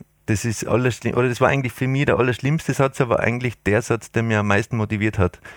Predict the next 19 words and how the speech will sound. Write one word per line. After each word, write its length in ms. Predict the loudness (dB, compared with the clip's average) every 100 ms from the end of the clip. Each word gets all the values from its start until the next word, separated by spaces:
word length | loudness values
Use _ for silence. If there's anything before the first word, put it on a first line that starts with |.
| -20 -20 -20 _
Wenn 160 | 0 2
jemand 300 | 2 0 -2
gesagt 300 | 0 -2 0
hat, 220 | -2 -2 -2
„Na, 120 | -2
das 300 | 0 -2 2
wird 180 | 2 2
sowieso 320 | -4 0 0
nix. 320 | 0 -2 -12 -16 -18 -4
Das 160 | -2 0
kannst 300 | 0 0 0
du 40 |
niemals 440 | 2 2 2 2
schaffen.“ 560 | 2 0 2 -4 -4 -6 -2
Oder 200 | -2 0
„Das 180 | -2
ist 200 | -2 0
ein 60 | 2
Unsinn.“ 600 | 2 2 2 2 2 -2